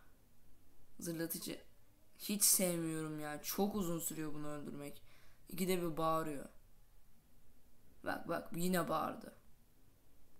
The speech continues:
E, zaten bir kere falan vuruyor da bağırınca da. Hadi. Oh, güzel.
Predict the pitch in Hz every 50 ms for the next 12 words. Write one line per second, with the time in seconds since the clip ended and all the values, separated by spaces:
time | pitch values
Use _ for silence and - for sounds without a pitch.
0 | - - - - - - - - - - - - - - - - - - - -
1 | - - - - - - - - - - - - - - - - - - - 160
2 | 156 190 214 233 220 180 160 165 - - 233 220 226 254 220 214 226 226 226 190
3 | 175 233 269 202 208 196 - - - - - - _ - - 165 165 165 165 160
4 | 160 156 151 160 165 147 - 160 165 220 - - - - - - - - - -
5 | - _ - - - - - - - - - 180 170 170 180 190 214 220 220 -
6 | - - - - 175 180 175 180 - - - 156 165 165 160 -